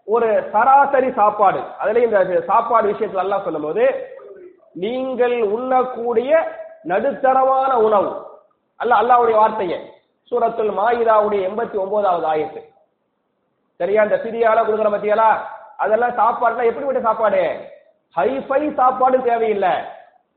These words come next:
நீ ரொம்ப லோவும் தேவையில்லை.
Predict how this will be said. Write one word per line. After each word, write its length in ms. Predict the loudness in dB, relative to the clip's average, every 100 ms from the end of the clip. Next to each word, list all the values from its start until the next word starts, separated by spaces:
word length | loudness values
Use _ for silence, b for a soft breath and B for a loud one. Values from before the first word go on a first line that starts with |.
| _
நீ 320 | -8 -8 -8 -8
ரொம்ப 320 | -6 0 2
லோவும் 680 | 4 6 6 6 6 4 2
தேவையில்லை. 640 | 0 2 0 2 0 0